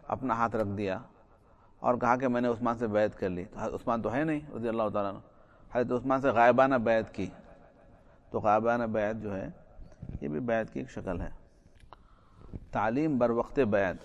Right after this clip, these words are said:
چونکہ وہ اہم وقت ہے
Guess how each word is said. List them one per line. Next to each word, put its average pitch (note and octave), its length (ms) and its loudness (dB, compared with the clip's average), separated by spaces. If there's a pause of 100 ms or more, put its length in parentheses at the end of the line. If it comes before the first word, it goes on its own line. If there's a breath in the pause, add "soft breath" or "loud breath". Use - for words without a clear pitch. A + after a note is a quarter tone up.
(1400 soft breath)
چونکہ D#3+ 200 2
وہ D3 260 4
اہم C#3+ 340 2
وقت C3 220 0
ہے G#2 280 0